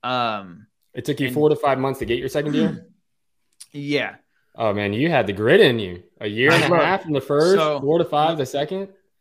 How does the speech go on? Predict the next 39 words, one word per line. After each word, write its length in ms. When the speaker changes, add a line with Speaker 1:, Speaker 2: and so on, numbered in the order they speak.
Speaker 1:
So 320
look, 240
it 80
Speaker 2:
Wow. 60
Speaker 1:
was, 360
I 120
got 240
twenty-two 460
five 360
for 120
the 100
first 320
deal. 220
So 540
I 80
was 160
like, 160
"All 80
right, 240
I'm 120
back 260
in 80
the 60
game." 540
Speaker 2:
<laughs> 720
Speaker 1:
And 680
<clears throat> 420
what 300
ended 180
up 160
happening 640
is 340
I 140
kept 320
making 320
offers 640
on 440
properties 640
and 400